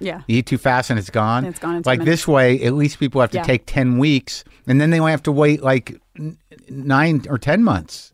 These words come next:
Speaker 1: Mm, more.
Speaker 2: A year.
Speaker 1: Mm,
Speaker 2: The people
Speaker 1: more.
Speaker 2: have to wait literally a year or more.
Speaker 1: Mm-hmm.
Speaker 2: If they binge it, they're fucked for a year. You're just like, you're
Speaker 1: I
Speaker 2: put-
Speaker 1: know.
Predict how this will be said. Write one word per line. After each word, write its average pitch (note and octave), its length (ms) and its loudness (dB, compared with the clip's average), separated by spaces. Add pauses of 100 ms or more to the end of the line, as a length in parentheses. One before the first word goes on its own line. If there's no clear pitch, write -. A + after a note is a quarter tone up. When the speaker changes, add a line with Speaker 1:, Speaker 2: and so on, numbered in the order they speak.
Speaker 1:
Mm, F3 440 -8
more. E3 260 -8
Speaker 2:
A C3+ 80 0
year. C3 360 -2 (140)
Speaker 1:
Mm, F#3 280 -4
Speaker 2:
The G3+ 60 0
people C#4+ 160 4
Speaker 1:
more. D4+ 80 4
Speaker 2:
have A#3 60 -2
to C4 60 2
wait A3+ 360 2
literally B3 500 2
a - 40 4
year A3+ 300 2
or B3 80 4
more. G3+ 540 4
Speaker 1:
Mm-hmm. F3+ 340 -4
Speaker 2:
If D3 80 -2
they G3+ 140 2
binge G#3+ 360 4
it, C#4 240 2 (260)
they're G3 100 4
fucked C4+ 320 2
for G#3 140 0
a G3+ 40 2
year. A#3 180 2
You're D3+ 140 2
just D#3+ 200 -2
like, E3 240 0
you're D#3 160 -4 (320)
Speaker 1:
I G3+ 80 -2
Speaker 2:
put- F#3+ 80 2
Speaker 1:
know. E3+ 340 -2